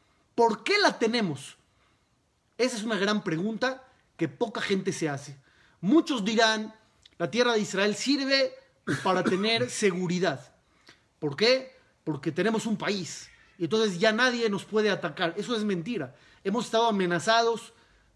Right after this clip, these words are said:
desde que se hizo el Estado de Israel hasta el día de hoy. Y también tuvimos país mucho antes, no nos olvidemos.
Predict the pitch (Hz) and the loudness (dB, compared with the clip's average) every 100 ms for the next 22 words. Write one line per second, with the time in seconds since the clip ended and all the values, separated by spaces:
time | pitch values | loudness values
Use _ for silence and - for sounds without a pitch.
0 | - - 160 185 180 185 185 190 _ _ | -20 -6 2 4 4 4 4 0 _ _
1 | - 185 170 180 208 277 240 202 - 240 | -2 0 2 2 2 4 2 2 0 2
2 | 214 202 185 180 247 262 262 - _ 208 | 2 2 0 2 4 4 2 -14 _ -2
3 | 202 190 190 240 214 233 156 - _ - | 0 0 2 2 2 0 -2 -10 _ -20
4 | - - 170 196 214 285 302 285 277 - | -20 -14 -4 -2 0 0 0 0 0 -2
5 | 208 233 269 - _ - 208 277 214 311 | -2 0 -2 -4 _ -2 0 2 0 0
6 | 359 220 156 202 220 196 180 190 269 285 | 0 -2 0 -2 -4 -2 -2 0 -2 -2
7 | 151 | -6